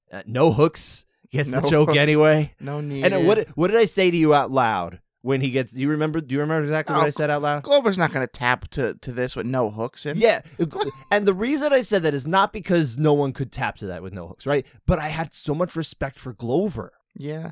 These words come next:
Speaker 1: I had a
Speaker 2: It's
Speaker 1: lot of respect for Glover, and I just figured he, and, and, you know, it's, that's not to say I lost respect for him in this sense either, but I just, I had this thought in my head. I'm like, "He's not gonna,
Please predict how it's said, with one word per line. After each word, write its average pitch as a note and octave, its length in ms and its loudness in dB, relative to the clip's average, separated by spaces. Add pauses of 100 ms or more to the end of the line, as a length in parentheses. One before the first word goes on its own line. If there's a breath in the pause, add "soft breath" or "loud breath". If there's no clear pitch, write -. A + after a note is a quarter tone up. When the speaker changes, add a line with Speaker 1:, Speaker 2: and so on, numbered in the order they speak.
Speaker 1:
I E3 100 -6
had F#3+ 180 -6
a F#3 40 0
Speaker 2:
It's E3 120 -4
Speaker 1:
lot E3 220 2
of F#3 60 -4
respect F3+ 360 -2
for D#3 160 -6
Glover, C3 460 -2
and A#2 100 -6
I B2 80 -6
just C#3 180 -10
figured C#3+ 300 -8
he, D3 200 -6 (100)
and, D#3 200 -6
and, C#3+ 180 -12 (220)
you C#3+ 160 -8
know, A#2 100 -6
it's, A#2+ 200 -8
that's C3 240 -4
not C3 240 -2
to B2+ 120 -10
say A2+ 140 -2
I G#2+ 80 -2
lost C#3 360 0
respect - 300 -12
for G2 160 -12
him F2+ 100 -10
in F2 80 -12
this F2 160 -16
sense F2+ 300 -16
either, C#3+ 420 -8 (320 soft breath)
but - 120 0
I B2+ 140 -2
just, C3+ 300 -8
I G#2+ 80 -4
had B2 420 -6 (100)
this C3 180 -8
thought E3+ 260 0
in - 40 -6
my B2+ 60 -2
head. C3 140 -6
I'm A#2 40 -12
like, C#3 200 -12
"He's - 140 -20
not G3 140 -16
gonna, G#3 200 -8